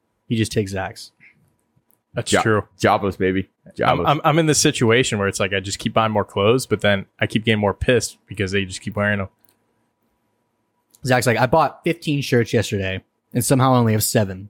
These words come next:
Speaker 2: I lit-, I call him out every time. I walk downstairs and my oldest
Speaker 1: How's that
Speaker 2: brother
Speaker 1: working out?
Speaker 2: My, uh, I'm, I mean,
Speaker 1: It's not, exactly.
Speaker 2: call him out, so the, I guess it works out.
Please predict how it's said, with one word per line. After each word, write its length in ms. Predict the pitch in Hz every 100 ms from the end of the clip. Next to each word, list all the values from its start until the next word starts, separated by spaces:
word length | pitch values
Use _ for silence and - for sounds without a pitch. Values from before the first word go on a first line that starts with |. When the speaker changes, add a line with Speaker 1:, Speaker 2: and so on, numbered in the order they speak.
| -
Speaker 2:
I 100 | 123
lit-, 260 | 151 139 143
I 120 | 123
call 200 | - 165
him 80 | 101
out 180 | 104 95
every 160 | 90
time. 240 | - 95 - _ _ -
I 60 | 120
walk 180 | 123 -
downstairs 580 | 117 - 107 107 110
and 140 | 101 92
my 80 | 95
oldest 140 | 104
Speaker 1:
How's 100 | 165
that 80 | 185
Speaker 2:
brother 140 | 160 143
Speaker 1:
working 120 | 127
out? 200 | 101 - _ _ _ _ _ _ _ _ _ -
Speaker 2:
My, 200 | 104 98
uh, 40 |
I'm, 840 | - 95 95 95 - - 98 107 -
I 60 | 104
mean, 80 | 107
Speaker 1:
It's 120 | 110
not, 280 | 135 104 104
exactly. 520 | 101 104 98 98 92
Speaker 2:
call 220 | 120 113
him 60 | 98
out, 240 | 135 117 151
so 200 | - 98
the, 280 | 98 95 - -
I 40 |
guess 200 | 107 113
it 40 | 101
works 180 | 98 -
out. 180 | 104